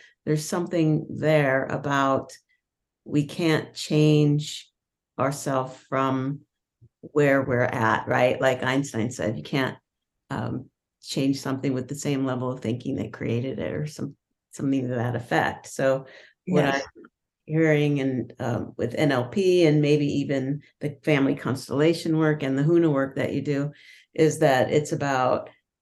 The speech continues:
Speaker 1: getting underneath the fabric. It's almost like when you look at a throw rug, there's a certain pattern. And then if you turn it over, there's that same pattern.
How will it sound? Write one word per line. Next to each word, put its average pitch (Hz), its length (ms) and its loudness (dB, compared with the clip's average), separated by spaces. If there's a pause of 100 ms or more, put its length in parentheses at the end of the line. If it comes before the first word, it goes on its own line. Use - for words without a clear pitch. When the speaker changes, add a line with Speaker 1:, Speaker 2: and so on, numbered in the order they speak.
(140)
Speaker 1:
getting 147 600 4
underneath 151 920 4
the 143 100 -2
fabric. 123 800 0 (220)
It's - 100 -12
almost 190 200 0
like 139 380 2 (1600)
when 156 160 4
you 147 120 8
look 151 180 6
at 139 140 2
a 143 60 -2
throw 151 360 4
rug, 151 260 6
there's 135 200 0
a 151 80 2
certain 151 320 -2
pattern. 175 640 2 (760)
And 143 160 0
then 143 100 2
if 151 120 0
you 147 80 -12
turn 160 280 4
it 143 100 4
over, 151 280 4
there's 151 240 6
that 123 220 0
same 147 320 2
pattern. 143 760 -2